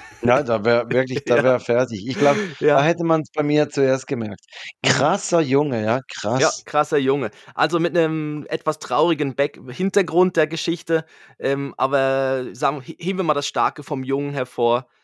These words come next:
Speaker 2: wie, wie selbstständig er da war. Und da können wir jetzt grad den Bogen schwingen zu Selbstständigkeit der Kinder,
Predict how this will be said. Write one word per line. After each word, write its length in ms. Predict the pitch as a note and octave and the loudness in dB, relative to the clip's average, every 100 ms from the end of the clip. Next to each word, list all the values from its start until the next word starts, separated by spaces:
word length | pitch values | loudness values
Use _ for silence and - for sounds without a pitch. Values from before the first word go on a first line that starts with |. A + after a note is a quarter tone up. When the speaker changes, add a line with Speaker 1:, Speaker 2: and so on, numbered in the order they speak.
| _ - | _ -12
Speaker 2:
wie, 180 | B2+ | -10
wie 80 | C3 | -6
selbstständig 680 | B2 B2 C3 - C3 B2 A#2+ | -2 0 0 -4 -6 -4 -6
er 200 | A#2 A#2 | -6 -2
da 180 | A#2+ A2 | -2 -4
war. 260 | F#2+ G2 _ _ _ _ | -8 -10 _ _ _ _
Und 340 | - C3+ B2+ | -6 -6 -2
da 80 | D3+ | -2
können 180 | D#3 F#3 | -2 0
wir 20 | |
jetzt 140 | D#3 - | -2 -2
grad 160 | - | -6
den 160 | E3+ C3+ | -6 -2
Bogen 320 | D#3 F3+ G#3 | 0 2 0
schwingen 360 | F#3+ D#3 D#3+ D#3+ | -6 -4 -2 -4
zu 200 | - C#3 | -6 -6
Selbstständigkeit 880 | C3 C#3 F3 - D3 C#3 - C3+ C3+ | 2 2 2 0 -2 -2 -4 -4 -2
der 80 | A2 | -4
Kinder, 540 | - E3+ F#3+ A#2 D#3+ | 2 2 4 2 0